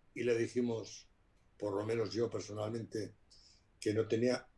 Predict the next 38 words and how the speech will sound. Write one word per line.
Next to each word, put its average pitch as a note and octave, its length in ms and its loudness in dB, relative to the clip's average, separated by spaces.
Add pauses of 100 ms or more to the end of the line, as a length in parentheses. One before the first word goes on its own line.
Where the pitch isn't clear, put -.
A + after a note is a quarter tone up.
(120)
ni A2 160 -2
idea B2 340 6
de B2 80 8
ese B2+ 160 2
proyecto, E3 600 4
no B2+ 200 -4
se B2 140 -6
nos A#2 160 -4
había C3+ 160 0
presentado, D#3 600 -2 (600)
y - 40 -14
cuando G2+ 220 -6
se A2+ 100 -4
nos A2 140 0
presentara, A2+ 720 2
opinaríamos, G#2 640 0
que F#2 180 -6 (240)
mientras G2 260 -4
no G#2 100 -2
se G#2 120 -6
nos A2+ 160 -2
presentaba, C3 640 2 (380)
y A2 160 0
exigimos A#2+ 760 0 (320)
y A2+ 100 0
pedimos G#2 580 0 (400)
que A#2 120 0
primero E3+ 400 6
se D3 160 0
nos B2 120 -2
presentara A#2+ 640 0 (680)
el G2+ 100 -6
proyecto, G2+ 500 -6
se A2 140 -8
nos A2 140 -2
dieran E3+ 160 6
las D3+ 180 6
explicaciones C3 640 0